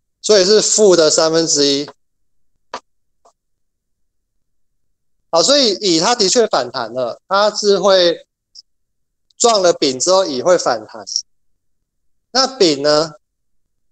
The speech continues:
？V two prime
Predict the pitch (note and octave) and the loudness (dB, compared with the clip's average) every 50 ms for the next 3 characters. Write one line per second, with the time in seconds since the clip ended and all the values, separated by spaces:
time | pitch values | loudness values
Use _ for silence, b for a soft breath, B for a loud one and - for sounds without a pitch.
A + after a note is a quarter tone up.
0 | _ _ _ _ _ _ _ _ _ _ _ _ _ _ _ _ _ _ _ _ | _ _ _ _ _ _ _ _ _ _ _ _ _ _ _ _ _ _ _ _
1 | _ _ _ _ _ F3 F#3 G#3+ A3+ A3+ A3+ A#3 A#3 G#3+ G3 G#3 - F3 F3 F3+ | _ _ _ _ _ -2 0 2 2 2 2 4 4 4 4 4 2 2 2 2
2 | F#3+ F3+ D#3+ C3 A#2 - | 2 2 0 0 -2 -6